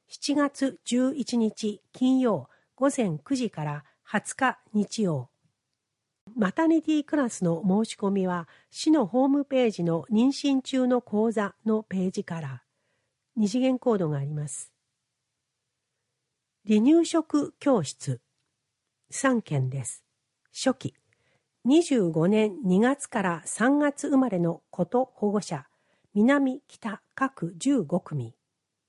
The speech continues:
南、八月二十六日火曜。北、八月六日水曜。午前九時三十分から十時四十分。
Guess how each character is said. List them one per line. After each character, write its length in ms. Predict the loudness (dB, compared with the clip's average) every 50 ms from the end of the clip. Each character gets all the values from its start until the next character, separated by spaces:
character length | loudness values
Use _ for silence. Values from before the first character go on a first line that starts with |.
| _ _ _ _ _ _ _ _ _ _ _ _ _ _ _ _ -2
南、 480 | 2 2 4 4 2 2 0 -2 -4 _ _ _ _ _ _
八 280 | _ -10 -8 -4 0 2
月 320 | 2 2 2 0 -2 -2
二 200 | 0 2 2 2
十 200 | 4 2 0 0
六 260 | 0 0 -2 -4 -2 -2
日 380 | -2 -2 -2 -4 -8 -10 -12 _ _
火 140 | -8 -4 0
曜。 320 | 0 0 0 -2 -6 _ _ _ _ _ _ _ _ -20
北、 340 | -10 -4 -2 -2 -2 -2 _ _ _ _
八 300 | _ -18 -10 -4 -2 0
月 320 | 0 -2 -2 -4 -6 -4
六 220 | -2 0 0 0 -2
日 260 | -2 -4 -6 -6 -6
水 300 | -8 -6 -2 -2 -2 0
曜。 260 | 0 -2 -2 -4 -6 -10 _ _ _ _ _ _ _ _
午 160 | -4 -2 0 0 0
前 240 | 0 -2 -2 -2 -4 -6
九 160 | -4 -4 -2
時 180 | -2 -4 -8 -8
三 280 | -8 -4 -4 -2 -2 -2
十 120 | -4 -6
分 320 | -8 _ -6 -6 -6 -6
か 140 | -6 -6 -8
ら 160 | -8 -8 -10 -12 -10
十 240 | -4 -2 0 0 0
時 220 | -2 -6 -10 -8 -4
四 240 | -2 0 0 0
十 140 | -2 -4 -8
分。 360 | -8 _ _ -4 -4 -4 -4